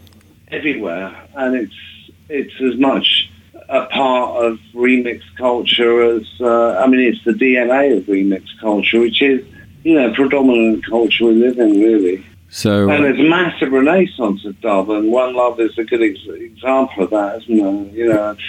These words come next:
Speaker 1: huge dub festivals around Europe. You know, it's great to see, uh, people really, uh, you know, enjoying it again,
Speaker 2: Yeah.
Speaker 1: uh, keeping it alive.
Speaker 2: I guess it go-, comes in waves, does it? Does it feel like it comes in waves?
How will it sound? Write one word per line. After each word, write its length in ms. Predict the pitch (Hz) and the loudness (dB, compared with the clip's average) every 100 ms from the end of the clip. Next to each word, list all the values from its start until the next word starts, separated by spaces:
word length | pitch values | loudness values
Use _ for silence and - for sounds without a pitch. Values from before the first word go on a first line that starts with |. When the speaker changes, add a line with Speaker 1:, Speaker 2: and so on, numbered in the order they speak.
| - - | -16 -8
Speaker 1:
huge 480 | - 170 165 139 - | -2 2 2 0 -2
dub 300 | 139 120 113 | 0 0 -2
festivals 540 | 131 123 - 120 113 113 | -2 -2 -4 -2 0 0
around 380 | 113 110 107 | 0 0 0
Europe. 500 | 98 120 120 123 120 - _ - - _ _ _ - | 2 2 4 2 0 -4 _ -20 -20 _ _ _ -4
You 100 | 139 | -2
know, 120 | 107 | -2
it's 100 | - | -2
great 280 | 135 127 - | -2 -2 -2
to 60 | 113 - | -8 -2
see, 460 | 127 123 120 120 | 2 4 4 4
uh, 140 | 113 110 | 2 0
people 380 | 120 120 117 117 | -2 -2 2 4
really, 460 | 113 113 110 110 | 4 4 4 2
uh, 440 | 107 110 104 104 - _ | 2 2 2 0 -6 _
you 240 | 95 113 107 | -6 0 2
know, 240 | 98 95 - - - - - | 4 0 -4 -20 -20 -20 -4
enjoying 600 | 117 110 113 120 127 120 | 0 2 2 2 2 2
it 180 | 82 82 - | 0 -4 -10
again, 460 | 87 - 95 92 82 | -8 -2 0 0 0
Speaker 2:
Yeah. 380 | 87 95 95 - | 0 0 0 -8
Speaker 1:
uh, 800 | - - - - - - - - | -20 -20 -18 -14 -14 -14 -18 -6
keeping 260 | 120 110 101 | -4 0 0
it 180 | 95 92 | 0 0
alive. 440 | 107 117 107 - | 2 0 -2 -2
Speaker 2:
I 80 | 120 | -2
guess 220 | 120 147 | 0 0
it 60 | 127 | 0
go-, 260 | 131 131 - | 0 -2 -2
comes 260 | 139 123 | 0 2
in 120 | 123 | 2
waves, 360 | 123 135 131 101 | 2 2 2 0
does 140 | 110 107 | 0 0
it? 100 | 131 | 0
Does 120 | 131 | 0
it 100 | 151 | 0
feel 140 | 160 | 0
like 160 | 151 123 | 0 -2
it 100 | - | -2
comes 280 | 151 143 127 | 0 2 2
in 100 | 131 | 2
waves? 540 | 135 139 143 135 - | 4 2 0 -4 -8